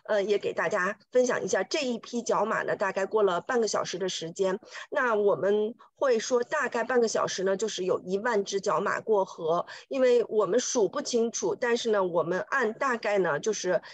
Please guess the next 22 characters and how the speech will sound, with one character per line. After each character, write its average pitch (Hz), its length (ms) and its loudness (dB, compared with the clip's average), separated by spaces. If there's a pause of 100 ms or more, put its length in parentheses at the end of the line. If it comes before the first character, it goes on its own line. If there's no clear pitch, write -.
(100)
一 311 100 -2
秒 233 240 2
钟 220 220 2
有 196 160 2
三 233 340 0
只 226 180 -2
角 196 240 0
马 196 220 -4
过 202 180 2
河 170 160 0
这 214 120 0
样 202 160 2
算。 208 340 -2
基 262 140 -6
本 233 200 -2
上 190 180 -2
呢， 180 100 -2
你 120 120 -4
大 196 220 -2
概 185 160 -4
过 196 180 0
了， 165 160 2